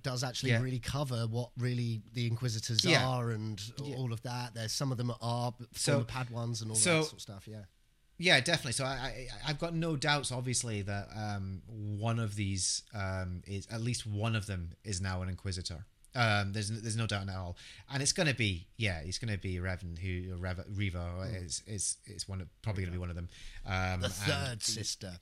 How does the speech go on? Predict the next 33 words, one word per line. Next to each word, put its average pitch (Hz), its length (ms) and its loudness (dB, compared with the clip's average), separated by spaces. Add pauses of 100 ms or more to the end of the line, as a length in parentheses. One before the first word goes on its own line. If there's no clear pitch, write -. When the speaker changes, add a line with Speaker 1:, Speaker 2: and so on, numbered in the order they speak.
(220)
Speaker 1:
I - 40 -6
think. 95 340 -10
Speaker 2:
I 127 160 8
imagine 131 440 6
what 117 120 0
we're 113 100 2
gonna 110 160 2
do 107 220 4
is 98 240 2
they'll 104 260 2
do 107 180 2
a 101 60 2
Boba 110 400 2
Fett 107 380 4
where, 95 260 2
like, 95 180 0
we'll 101 120 -2
see, 104 320 2 (240)
we'll 104 100 0
probably 110 240 0
flash - 480 2
back 110 220 4
to 101 100 -2
the, 98 260 4
the 104 200 4
Order 104 180 4
sixty-six 101 460 2
and 92 180 -2
them 98 240 2
running 104 240 2
away, 98 460 4
and 87 280 -4 (120)
'cause 92 180 -2